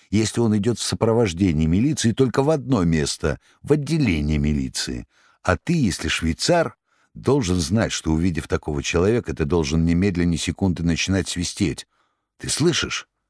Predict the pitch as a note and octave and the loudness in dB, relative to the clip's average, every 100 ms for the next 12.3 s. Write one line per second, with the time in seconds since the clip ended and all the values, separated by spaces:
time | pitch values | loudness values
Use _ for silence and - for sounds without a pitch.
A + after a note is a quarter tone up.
0 | _ - D#3+ E3 A#2+ - F2+ - D#2 - | _ -2 0 2 2 0 -2 -2 -2 -2
1 | D2 C#2 D2+ C2+ C2+ A#1 - - _ _ | -4 -2 -2 0 -2 -4 -10 -16 _ _
2 | _ _ _ B2 A2 G#2 G#2 G2+ G2+ A#2+ | _ _ _ -2 2 2 4 4 4 2
3 | A2 F2 - F2+ - G2 - A2+ G2 F#2 | 2 0 -2 -4 0 0 2 2 2 2
4 | - G2+ - G2 F2+ F2 - G2+ D2+ - | 0 -4 0 0 2 0 -2 -2 -2 -4
5 | D#2+ - - D#2+ D#2+ E2+ C#2+ C2+ D#2 D2+ | -6 -6 -4 -2 0 0 -2 -4 -4 -2
6 | C#2 D2 C2 A#1 E2+ F2 A2 - _ _ | -4 -2 -4 -4 -4 -2 -4 -8 _ _
7 | _ _ B1+ F2+ E2 D2+ D#2 - G#2 A2+ | _ _ 0 2 2 0 -2 2 0 2
8 | A#2 F#2 _ _ _ _ - D#2+ E2+ F#2+ | -2 -4 _ _ _ _ -2 0 2 0
9 | - G2 E2+ D#2 B1+ - - - _ _ | 0 -2 -2 -2 -6 -8 -16 -18 _ _
10 | _ _ _ _ _ C2+ D2+ - D2+ - | _ _ _ _ _ -6 -4 -2 -2 -2
11 | - C2+ C2 A#1 - C2+ A1+ A1 A#1 G#1+ | -4 -2 -2 -4 -2 -2 -2 -6 -6 -6
12 | G1+ F2+ | -8 -16